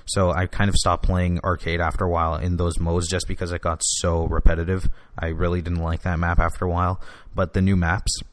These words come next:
they're pre-, they're pretty much based off of, like you said, different maps in the game. So one is, um, I can't remember the exact names of them, but one is in Eichenwald, one is in Dorado, and one is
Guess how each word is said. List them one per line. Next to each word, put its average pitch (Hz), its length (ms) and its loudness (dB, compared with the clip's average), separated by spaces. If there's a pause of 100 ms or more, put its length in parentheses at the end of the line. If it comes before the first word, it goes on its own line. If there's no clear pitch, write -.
(120)
they're 101 360 2
pre-, - 300 4
they're 101 200 2
pretty 110 180 8
much 101 180 4
based 98 300 4
off 90 260 4
of, 85 180 2 (800)
like 98 220 -2
you 92 100 2
said, 87 240 0
different 90 320 8
maps 85 320 4
in 90 140 0
the 87 100 0
game. 85 260 0
So 92 140 2
one 85 240 2
is, 85 120 0 (260)
um, 82 420 0 (100)
I 95 60 -4
can't 104 160 0
remember 104 240 6
the 101 100 2
exact 95 320 0
names 95 240 4
of 92 120 0
them, 98 240 4
but 87 240 2 (240)
one 95 180 4
is 90 220 0
in 92 300 0
Eichenwald, 90 580 0
one 85 200 2
is 85 140 -2
in 82 320 -2 (100)
Dorado, 85 460 2
and 85 240 -2
one 82 220 0
is 85 280 -4